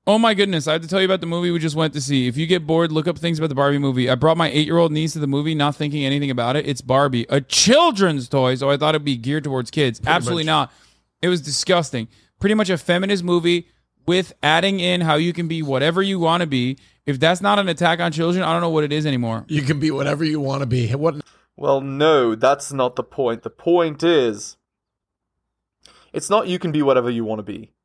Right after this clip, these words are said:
Speaker 3: Because the old traditional method of women being raised as wives and mothers is replaced by this rhetoric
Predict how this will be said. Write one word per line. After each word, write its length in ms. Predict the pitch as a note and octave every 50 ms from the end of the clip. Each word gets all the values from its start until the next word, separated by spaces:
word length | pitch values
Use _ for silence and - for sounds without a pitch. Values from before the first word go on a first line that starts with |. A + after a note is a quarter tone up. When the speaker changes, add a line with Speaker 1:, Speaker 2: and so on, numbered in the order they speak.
| _ -
Speaker 3:
Because 500 | - C#3+ - F3+ F3+ E3 D3+ - - - _ _ _ _ _ _ _ -
the 240 | B2+ B2 A#2 D#3+ E3 - _ -
old 560 | - F#3 G3+ A3 A3+ A3+ A3+ A3+ F#3+ E3+ -
traditional 840 | - - F#3 E3+ C3+ B2 E3 G3 G#3+ G#3+ - - F#3+ F#3 F3+ E3 D#3 C#3+
method 560 | C#3 D3 D#3+ E3+ F3+ - - D3 C3 A#2 A#2+ - -
of 540 | C3+ C#3+ D3 C#3 C3 B2+ A#2+ A#2 A2+ A2+ - _ -
women 500 | B2+ A#2+ B2+ C#3+ D3 D3+ C#3+ C#3 C3 A#2+
being 460 | A#2 B2+ C#3 C#3 C3+ B2+ B2 A#2 G#2
raised 400 | A#2 A#2+ B2 C3 C3 A#2+ A2+ A#2
as 160 | A#2 G#2+ A2
wives 500 | A2+ A2 A2+ A#2 A#2 A#2 A#2+ A#2 A#2 G#2+
and 160 | G#2+ G#2 A2
mothers 560 | A#2+ D3 E3 E3 C#3 A#2 G2+ G2 G#2 A#2 - - _ _ _ _ _ _ _ _ -
is 280 | E3 E3+ E3 C#3+ C3
replaced 1120 | B2 B2 C#3 F3 F3+ - - - - - - E3+ F3+ G#3 A3 G#3 - - - - C3+ A#2+ A2
by 280 | C#3 C3 B2+ B2+ A#2
this 640 | A2 F#2+ G#2+ A#2 A#2+ G#2 - - - - - - - _ _ _ _ _ _ _ _ _ _ _ _ _ _ _ -
rhetoric 720 | A2+ A#2 C#3+ E3+ F#3 - - - C3 G#2+ - - _ _